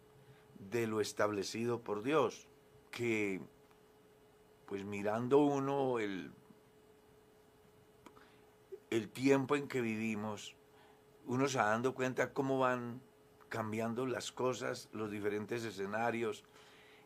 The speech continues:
en la profesión de la fe, donde muchos cristianos lo que ayer tenían por malo, hoy ya lo tienen por bueno,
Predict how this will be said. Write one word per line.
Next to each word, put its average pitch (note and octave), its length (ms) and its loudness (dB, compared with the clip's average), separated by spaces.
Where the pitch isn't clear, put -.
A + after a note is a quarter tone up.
en B2+ 140 2
la A2+ 120 4
profesión G#2 560 -2
de G#2+ 120 0
la G2 120 0
fe, E3 400 4
donde F#2+ 760 0
muchos A#2+ 480 -4
cristianos A2+ 800 0
lo A#2 240 0
que A2+ 120 0
ayer A2 300 0
tenían C3 560 2
por G#2+ 440 2
malo, A#2+ 600 4
hoy A#2 220 2
ya A#2+ 100 2
lo A#2+ 140 2
tienen A#2+ 340 -2
por F#2+ 200 -4
bueno, B2+ 440 2